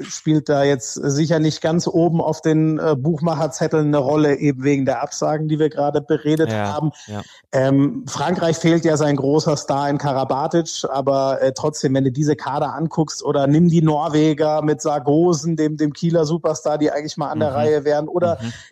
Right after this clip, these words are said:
Speaker 1: die Dänen, die eigentlich auch so eine halbe Weltauswahl jedes Mal aufs Feld stellen.
Speaker 2: Stimmt.
Speaker 1: Das sind, das sind alles Teams, ähm, da kann Ägypten sich auf den Kopf stellen, da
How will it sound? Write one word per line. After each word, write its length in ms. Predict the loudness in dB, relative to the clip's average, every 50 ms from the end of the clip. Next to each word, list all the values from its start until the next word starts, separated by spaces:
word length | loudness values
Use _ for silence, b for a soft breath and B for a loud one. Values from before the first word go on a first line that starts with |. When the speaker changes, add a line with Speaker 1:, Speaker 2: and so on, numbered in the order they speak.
| B 2
Speaker 1:
die 160 | 2 2 4
Dänen, 640 | 2 2 4 4 4 4 4 4 4 4 2 4
die 140 | 4 2 2
eigentlich 280 | 2 0 2 2 2 2
auch 160 | 2 0 0
so 100 | 2 2
eine 180 | 2 2 0
halbe 300 | 0 0 2 2 2 2
Weltauswahl 800 | 4 4 2 2 0 0 0 0 0 0 0 -2 0 0 0 0
jedes 300 | 2 2 2 2 0 0
Mal 140 | -2 -2 -2
aufs 280 | -2 -4 -6 -6 -8 -4
Feld 240 | -2 0 0 0 0
stellen. 300 | -2 -6 -4 0 0 0 0 B
Speaker 2:
Stimmt. 120 | B B B B B B _
Speaker 1:
Das 180 | -2 -2 0
sind, 180 | 2 0 0 0 -4 _ _ _
das 220 | -4 -4 -4 0 0
sind 140 | 0 0 0
alles 440 | -2 -2 0 0 0 0 -2 -8
Teams, 520 | -4 0 2 4 4 4 4 2 0 -4 -4 0
ähm, 540 | 2 2 2 2 2 2 2 2 2 0 0
da 180 | -2 -2 -2
kann 300 | -2 -2 -2 0 0 0
Ägypten 460 | 0 0 0 0 -2 -2 _ _ -2 0
sich 180 | 0 2 2
auf 140 | 2 0 0
den 100 | -2 -2
Kopf 200 | -2 -2 -2 -2
stellen, 420 | -6 -6 -2 0 0 0 0 0
da 360 | -2 -2 -2 0 0 -2 -2